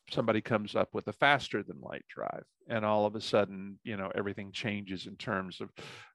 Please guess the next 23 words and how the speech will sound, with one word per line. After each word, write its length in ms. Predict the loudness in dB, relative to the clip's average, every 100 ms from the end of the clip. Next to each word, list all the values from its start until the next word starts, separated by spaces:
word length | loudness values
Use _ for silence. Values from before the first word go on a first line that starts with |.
| _
whether 280 | 6 6 6
or 180 | 4 2
not 320 | 4 4 2 -2 -18 -6
these 460 | -4 -2 -4 -8 -10 _ _ _ _ _ 0
extrasolar 680 | 2 2 -4 0 2 2 0
colonies 520 | 4 4 2 -2 -2
can 200 | -2 0
interact 400 | 2 2 2 -2
with 160 | -10
one 180 | -6 -6
another 420 | -4 -4 -2 -2
in 80 | -4 -4
Earth, 300 | -4 -2 -6 -8
you 160 | -6 -4
know, 320 | -6 -10 -12
and, 340 | -14 -16 -12 -8
and 100 | -6
everything 440 | -6 -8 -14 -10
else. 280 | -8 -8 -10 _ -20 -20 -18 -18 -20 _
And 140 | 2
by 140 | 8 8
this 260 | 8 6
time, 480 | 4 6 6 6 0